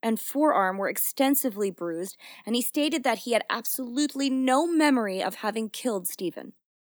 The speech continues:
Jeff would go on to later tell investigators that he, quote, "could not believe that this had happened." And though it may have been the road less traveled here, I believe him. Jeff confesses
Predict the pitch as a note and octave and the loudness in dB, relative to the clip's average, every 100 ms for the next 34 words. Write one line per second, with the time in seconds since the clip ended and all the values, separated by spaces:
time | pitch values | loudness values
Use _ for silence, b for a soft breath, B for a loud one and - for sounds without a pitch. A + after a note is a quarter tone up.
0 | _ _ _ - B3 C#4 D#4 D#4 C#4 B3 | _ _ _ 2 2 2 2 4 6 4
1 | A#3+ G3+ G3+ F#3+ G3 F#3 F3+ G#3 F#3 G#3+ | 2 0 0 -2 -2 -4 0 2 2 0
2 | F3+ E3 F3 F3 - G3 - F#3+ F3+ b | -2 -2 -4 -6 -8 -12 -2 -2 -2 b
3 | _ - B3 A#3+ A3+ A3 A3+ A3 G3+ F#3 | _ -4 0 0 0 -4 -4 -4 -6 -6
4 | F#3 E3+ A3+ - D3 - _ _ _ _ | -8 -8 -10 -10 -14 -18 _ _ _ _
5 | _ _ _ _ - G#3+ G#3+ A#3+ F#4 F#4+ | _ _ _ _ -4 -2 2 4 4 2
6 | C#4+ B3 G#3+ G#3+ G3+ F#3+ F#3 F3+ G3+ - | 2 2 0 -4 -2 0 -2 0 -6 -4
7 | G#3+ G#3 F3 - - D#3+ - G3+ C4+ D#4+ | -2 0 -2 -10 -8 -8 -4 0 2 0
8 | F#4 _ _ _ _ A#3 C4+ C4 C4 - | -2 _ _ _ _ -2 0 2 -2 -4
9 | D#3+ - _ _ _ _ _ _ _ _ | -14 -16 _ _ _ _ _ _ _ _
10 | _ _ _ _ _ _ C4 D4 - D4+ | _ _ _ _ _ _ 2 2 0 -4
11 | C#4 B3 A3+ A#3 G#3+ G3+ | 0 0 0 -2 -4 -6